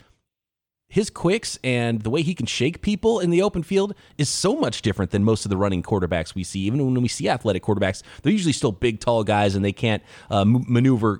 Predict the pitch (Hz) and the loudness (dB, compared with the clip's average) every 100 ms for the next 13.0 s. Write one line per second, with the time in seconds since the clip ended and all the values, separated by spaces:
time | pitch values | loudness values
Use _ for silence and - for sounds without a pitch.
0 | - - 143 127 - 113 - 104 127 117 | -8 -2 0 0 -2 -2 -4 -4 -2 0
1 | 110 107 95 - 110 95 107 98 87 87 | 2 2 0 0 -2 0 0 0 0 -4
2 | 82 101 98 73 65 78 76 90 98 156 | -4 -2 -2 -4 -8 -8 -8 -6 -2 0
3 | 139 95 - - 117 101 - 110 101 85 | 0 -2 -2 0 0 0 0 -2 -2 -4
4 | 117 127 - 120 95 - 107 - 110 95 | -4 -6 -6 -6 -6 -6 -6 -2 -2 0
5 | 90 - 98 92 87 - _ _ - - | -2 -4 0 0 0 -6 _ _ -10 -6
6 | 76 85 _ _ _ 110 92 90 87 - | -6 -8 _ _ _ -2 0 0 -2 -6
7 | 92 82 78 101 107 98 - 98 101 90 | -8 -8 -2 -2 0 -2 -2 -2 -2 -4
8 | 78 87 82 - 113 131 113 92 110 113 | -4 -4 -4 -6 -4 -2 -2 -6 -4 -2
9 | 123 104 95 87 101 131 120 98 117 113 | -2 -4 -6 -4 -4 -4 -4 -2 0 0
10 | 113 120 113 95 - 160 104 101 104 98 | 0 2 0 -2 -2 -2 0 -2 -4 -4
11 | 214 202 220 143 104 - 160 196 170 - | -4 0 0 2 0 -2 -4 -2 -2 -2
12 | 95 95 101 101 110 110 101 - 113 98 | -2 -2 -2 -2 0 0 0 2 0 0